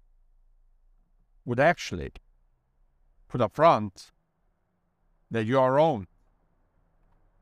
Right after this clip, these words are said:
Let me tell you something. You're not.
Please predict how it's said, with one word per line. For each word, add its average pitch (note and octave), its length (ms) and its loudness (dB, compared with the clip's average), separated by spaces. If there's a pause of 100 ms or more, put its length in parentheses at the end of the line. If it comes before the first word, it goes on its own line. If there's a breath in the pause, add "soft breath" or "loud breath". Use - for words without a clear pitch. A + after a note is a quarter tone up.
(460)
Let C3+ 140 0
me F3 80 -2
tell F3+ 160 2
you F3 80 0
something. C#3+ 500 -2 (720)
You're B2+ 260 2
not. A2 400 0